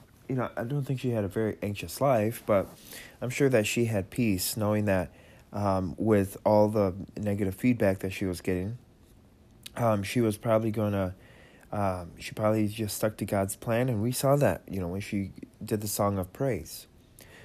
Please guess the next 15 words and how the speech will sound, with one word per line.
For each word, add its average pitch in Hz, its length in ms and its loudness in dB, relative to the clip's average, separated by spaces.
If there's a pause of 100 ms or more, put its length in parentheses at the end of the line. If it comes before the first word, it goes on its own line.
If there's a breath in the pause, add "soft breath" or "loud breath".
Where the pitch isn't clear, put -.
(120)
We 123 100 4
saw 151 380 6
her 110 420 -2 (160)
give 117 240 -2
up 117 200 -2
her 117 140 -4
life 87 600 -6 (720 loud breath)
and 107 160 -2
say, 110 140 2
"Okay, 107 240 0
God, 95 300 0 (120)
you 120 200 2
are 107 120 2
in 107 80 -4
control," 98 560 -4